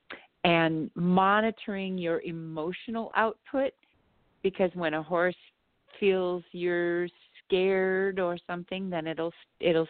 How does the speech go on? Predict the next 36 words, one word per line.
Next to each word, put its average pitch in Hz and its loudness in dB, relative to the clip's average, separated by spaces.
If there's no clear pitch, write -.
start 170 4
to 175 -4
act 160 0
up. 175 2
If 165 0
a - -16
horse 170 4
feels 175 2
like, 151 0
oh, 196 6
you're, 160 0
you 180 -10
know, 151 -6
the 156 0
rider 160 4
is, 156 -8
is 127 -10
happy 196 2
and 156 -12
comfortable, 208 -4
then 180 -6
the 170 -10
horse 196 -2
behaves 147 -4
differently. - -6
So 226 4
it's 220 -2
about 233 2
your 220 -4
emotions 185 -10
as 151 -10
well. 156 -6
It's - -18
about 151 -2
kind 170 -6
of 151 -10